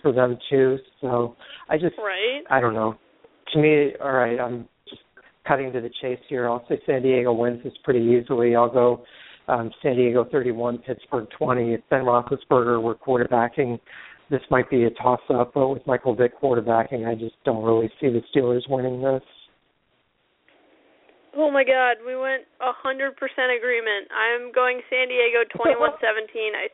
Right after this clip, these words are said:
Speaker 2: see the game going differently. Uh, <laughs> I think Le'Veon Bell's gonna have a very nice day. I think that will, will keep this close, but Antonio Gates is back, which means Phillip Rivers, who is already having a very nice year,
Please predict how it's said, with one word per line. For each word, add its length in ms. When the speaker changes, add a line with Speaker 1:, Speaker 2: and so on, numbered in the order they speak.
Speaker 2:
see 80
the 80
game 320
going 320
differently. 560
Uh, 480
<laughs> 800
I 160
think 160
Le'Veon 400
Bell's 320
gonna 160
have 160
a 80
very 160
nice 320
day. 240
I 160
think 240
that 320
will, 320
will 160
keep 160
this 160
close, 400
but 160
Antonio 480
Gates 320
is 160
back, 240
which 160
means 320
Phillip 240
Rivers, 320
who 80
is 160
already 320
having 240
a 80
very 160
nice 320
year, 240